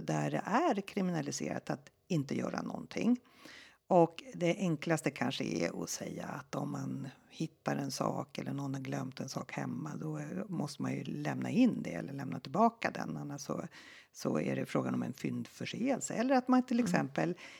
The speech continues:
Speaker 1: inte deklarerar om man ska deklarera. För det står att om man inte underlåt-, eller om man underlåter att, att lämna in sin deklaration, så kan man dömas.
Speaker 2: Mm.
Speaker 1: Och det är ju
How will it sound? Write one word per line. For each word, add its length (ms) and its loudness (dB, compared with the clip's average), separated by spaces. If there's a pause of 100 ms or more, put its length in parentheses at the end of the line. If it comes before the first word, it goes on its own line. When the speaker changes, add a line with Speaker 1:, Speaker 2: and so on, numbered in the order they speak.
(160)
Speaker 1:
inte 380 4
deklarerar 880 -2
om 160 4
man 140 6
ska 240 -6
deklarera. 640 -6
För 100 -8
det 80 4
står 340 2
att 160 2
om 80 4
man 140 4
inte 560 -2
underlåt-, 580 0
eller 160 4
om 60 6
man 160 2
underlåter 640 0
att, 200 -4
att 100 -4
lämna 260 0
in 180 4
sin 340 0
deklaration, 720 6
så 160 -4
kan 160 2
man 140 2
dömas. 580 -4 (200)
Speaker 2:
Mm. 260 4
Speaker 1:
Och 100 2
det 60 6 (140)
är 40 8
ju 200 10